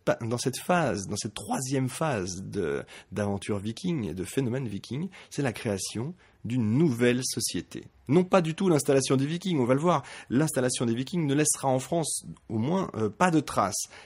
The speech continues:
Mais les conséquences de ces raids et des désordres créés.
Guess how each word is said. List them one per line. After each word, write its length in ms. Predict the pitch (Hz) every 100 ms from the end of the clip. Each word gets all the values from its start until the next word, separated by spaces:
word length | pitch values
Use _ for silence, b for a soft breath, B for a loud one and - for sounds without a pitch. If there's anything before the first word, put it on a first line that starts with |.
| -
Mais 320 | 131 170 120 -
les 160 | 104 101
conséquences 1040 | - 190 - 143 - 113 101 87 - -
de 180 | 104 98
ces 180 | 92 87
raids 420 | 101 160 139 87 - b b b _ _
et 60 | 104
des 120 | 104
désordres 500 | 90 90 123 139 69
créés. 380 | - 120 139